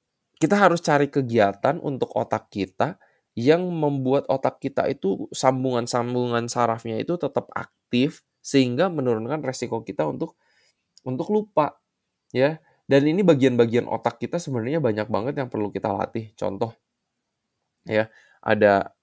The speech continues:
atensi kita, konsentrasi kita, eh, dalam language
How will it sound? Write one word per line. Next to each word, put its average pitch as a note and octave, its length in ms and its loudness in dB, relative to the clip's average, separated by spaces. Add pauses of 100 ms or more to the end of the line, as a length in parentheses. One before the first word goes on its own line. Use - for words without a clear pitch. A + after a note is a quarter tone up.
atensi G#2+ 560 -2
kita, A2 400 -4
konsentrasi G#2 800 -6
kita, - 400 -6 (400)
eh, F#2+ 320 -2 (1200)
dalam A2 560 4
language A#2 640 0